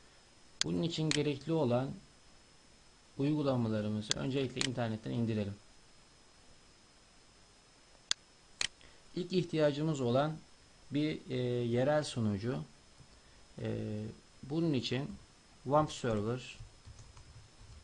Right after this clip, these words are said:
bizim işimizi görecektir. Google'a wamp Server yazdığımız zaman ilk seçenekte wamp Server'ın ana sayfası karşımıza çıkıyor.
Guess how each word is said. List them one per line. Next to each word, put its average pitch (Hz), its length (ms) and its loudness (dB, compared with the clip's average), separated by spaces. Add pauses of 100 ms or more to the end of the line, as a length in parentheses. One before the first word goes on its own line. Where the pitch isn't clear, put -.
(1300)
bizim 143 360 -4
işimizi 123 600 0 (520)
görecektir. 123 720 2 (1300)
Google'a 160 300 4
wamp 165 280 6
Server 156 320 2
yazdığımız 151 580 4
zaman 123 340 2
ilk 139 280 -4
seçenekte 117 480 0
wamp 127 280 0
Server'ın 117 600 2 (140)
ana 131 200 2
sayfası 110 600 -4
karşımıza 107 600 -2
çıkıyor. 120 480 0